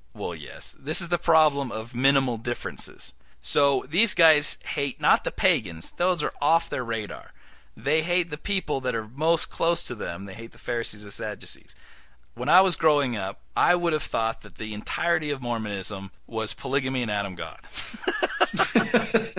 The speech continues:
And, you know, um, we had entire lessons about how the church had fallen away, how the temple's, you know, useless now because it's not clean, and,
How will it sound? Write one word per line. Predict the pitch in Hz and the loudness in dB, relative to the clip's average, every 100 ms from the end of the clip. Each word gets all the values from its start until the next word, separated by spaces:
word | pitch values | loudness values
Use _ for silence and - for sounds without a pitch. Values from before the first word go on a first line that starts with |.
| - - - - 220 - - - - 285 | -6 -2 -2 0 -2 -2 -2 -2 -2 -2
And, | 165 165 165 | 0 0 -2
you | - 220 | -2 4
know, | 156 156 170 - 156 | 6 6 4 0 0
um, | 151 151 147 - | 2 2 0 -8
we | 160 147 | -8 -4
had | 147 165 | 2 4
entire | 160 156 165 | 4 2 2
lessons | 151 175 - 175 | 4 2 0 -2
about | 127 131 117 | -2 -2 0
how | 123 | -2
the | 127 | -4
church | 117 - 131 | -4 -4 -4
had | - | -6
fallen | - 151 147 147 | -2 2 2 2
away, | 156 196 180 113 | 2 2 2 0
how | 95 | -2
the | 95 | -4
temple's, | - 131 123 123 113 | -6 -6 -4 -4 -4
you | 117 113 | -4 -4
know, | 104 104 | -2 -4
useless | 113 208 - 110 - | -4 -2 -2 -2 -4
now | 98 85 82 85 | -4 -4 -4 -6
because | 90 98 101 | -8 -12 -8
it's | 92 - | -6 -2
not | 107 - | -2 -2
clean, | - 214 165 110 90 | -4 -4 -2 -4 -6
and, | 82 | -8